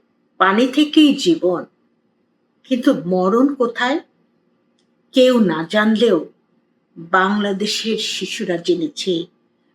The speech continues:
পানি মরণ। ধন্যবাদ আপনাদের মূল্যবান সময় ব্যয় করে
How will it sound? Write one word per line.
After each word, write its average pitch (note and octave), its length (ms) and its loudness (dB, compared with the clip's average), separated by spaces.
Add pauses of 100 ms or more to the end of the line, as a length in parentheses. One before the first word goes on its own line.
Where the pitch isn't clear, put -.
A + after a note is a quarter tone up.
(440)
পানি G3 500 0
মরণ। E3+ 500 -10 (4000)
ধন্যবাদ A3 540 2 (1600)
আপনাদের G3+ 680 0
মূল্যবান E4+ 560 2
সময় F#3+ 540 0 (120)
ব্যয় F#3 440 -2
করে A3 360 0